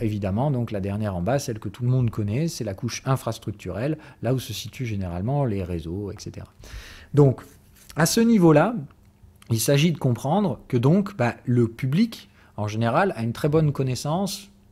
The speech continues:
de ces deux-là. C'est-à-dire, on sait généralement, euh, euh, l'applicatif, puisque c'est ce qui nous intéresse. Encore une fois, on vient pour réaliser des actions,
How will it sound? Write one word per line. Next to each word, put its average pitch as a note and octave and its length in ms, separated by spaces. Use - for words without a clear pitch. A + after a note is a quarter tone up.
de B2+ 140
ces D#3+ 140
deux-là. D3 280
C'est-à-dire, A2 580
on C3+ 140
sait C#3+ 260
généralement, A#2+ 840
euh, F#2+ 200
euh, E2+ 480
l'applicatif, A#2+ 640
puisque - 240
c'est A#2 100
ce A2+ 60
qui C3 80
nous A#2+ 140
intéresse. B2+ 340
Encore G#2 180
une G2+ 60
fois, D3 120
on C#3 60
vient A2 200
pour G#2+ 200
réaliser A#2 440
des G2 180
actions, D#3 480